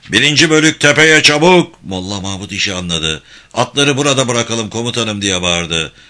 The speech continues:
"Bırakın, verin arkadaşlarınıza!" Tüfek elinde aşağı atladı. Atın dizginlerini birine verdi. Tepeye doğru koşmaya başladı.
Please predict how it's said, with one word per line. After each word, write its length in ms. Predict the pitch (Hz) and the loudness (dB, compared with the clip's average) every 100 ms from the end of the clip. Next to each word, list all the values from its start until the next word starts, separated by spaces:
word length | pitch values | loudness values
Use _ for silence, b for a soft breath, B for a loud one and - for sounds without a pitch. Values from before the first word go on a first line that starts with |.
| B | B
"Bırakın, 540 | 123 147 143 123 92 71 | 0 2 2 0 -4 -4
verin 280 | 127 156 143 | 2 2 2
arkadaşlarınıza!" 1080 | 131 123 117 110 110 104 95 87 87 78 - _ - - B B B | 0 -2 -2 -2 -2 -4 -4 -4 -4 -6 -10 _ -18 -18 B B B
Tüfek 300 | - 160 196 | -6 -2 0
elinde 300 | 175 165 156 | 0 0 -2
aşağı 380 | 139 135 110 92 | 0 -2 -2 -6
atladı. 360 | 85 78 78 82 | -6 -8 -10 -10
Atın 380 | 113 - 156 | -10 -8 -8
dizginlerini 760 | 117 131 95 127 117 107 92 98 | -6 -8 -8 -8 -6 -6 -6 -6
birine 360 | 85 80 87 76 | -8 -6 -6 -4
verdi. 320 | 76 76 76 | -6 -6 -8
Tepeye 440 | 127 123 120 120 | -6 -6 -6 -6
doğru 300 | 110 95 107 | -6 -8 -8
koşmaya 520 | 95 92 71 80 87 | -8 -8 -6 -4 -4
başladı. 600 | 85 80 - 76 73 69 | -2 -4 -6 -6 -8 -10